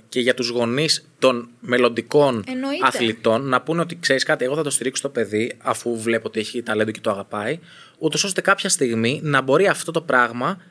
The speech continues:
Speaker 1: να το κάνει και να βιοπορίζεται σαν άνθρωπος.
Speaker 2: Και ξέρεις τι με έχει σώσει; Ότι για μένα αυτό δεν φάνηκε ποτέ εμπόδιο για να πω, «Ξέρεις τι,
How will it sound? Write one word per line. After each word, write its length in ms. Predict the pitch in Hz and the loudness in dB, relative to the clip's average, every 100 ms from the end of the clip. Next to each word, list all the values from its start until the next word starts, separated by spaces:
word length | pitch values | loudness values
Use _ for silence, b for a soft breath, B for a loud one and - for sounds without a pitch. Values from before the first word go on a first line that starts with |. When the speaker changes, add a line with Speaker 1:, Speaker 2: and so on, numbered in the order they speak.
| B B | B B
Speaker 1:
να 140 | 165 | -4
το 100 | 160 | -2
κάνει 280 | - 147 170 | 2 4 4
και 100 | 196 | 2
να 80 | 196 | 2
βιοπορίζεται 520 | 165 151 143 175 196 | 2 2 0 0 0
σαν 240 | 202 214 214 | -2 0 0
άνθρωπος. 520 | 208 - - - - _ | -2 -6 -10 -14 -16 _
Speaker 2:
Και 120 | 277 | -6
ξέρεις 260 | - 320 302 | -2 0 0
τι 80 | 269 | -2
με 60 | |
έχει 120 | 254 | 0
σώσει; 320 | 240 254 240 240 | 2 2 0 -2
Ότι 160 | 247 | -2
για 400 | 220 - 240 269 | -4 -6 -2 0
μένα 200 | 269 311 | 2 0
αυτό 360 | 339 - 269 262 | -6 0 0 0
δεν 160 | 269 339 370 | -4 -6 -8
φάνηκε 460 | 349 349 285 247 240 | -4 -2 0 -2 -2
ποτέ 260 | 247 240 | 0 2
εμπόδιο 440 | 311 240 233 202 202 | 2 2 0 -2 -4
για 120 | 208 | -4
να 120 | 202 | -6
πω, 180 | 202 214 | -4 -4
«Ξέρεις 300 | 214 220 214 | -2 -2 0
τι, 160 | 220 | -2